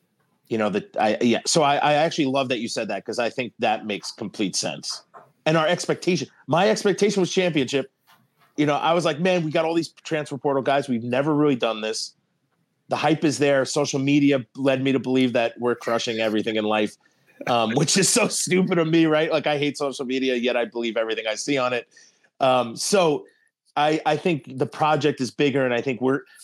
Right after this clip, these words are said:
cr-, yeah, I think we're gonna transition to this, but I think, uh,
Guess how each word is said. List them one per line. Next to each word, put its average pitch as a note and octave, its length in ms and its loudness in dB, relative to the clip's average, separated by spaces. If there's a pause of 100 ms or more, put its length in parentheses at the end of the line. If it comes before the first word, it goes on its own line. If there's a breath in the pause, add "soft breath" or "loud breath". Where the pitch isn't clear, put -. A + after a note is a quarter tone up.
(1000 loud breath)
cr-, F#3+ 160 0
yeah, D3 160 4
I C#3 60 0
think E3 180 2
we're D3+ 100 4
gonna B2+ 140 2
transition C3+ 440 0
to G2+ 100 -2
this, G2+ 120 0
but G#2+ 300 -2
I A#2+ 80 0
think, D3 200 -2
uh, C#3 100 2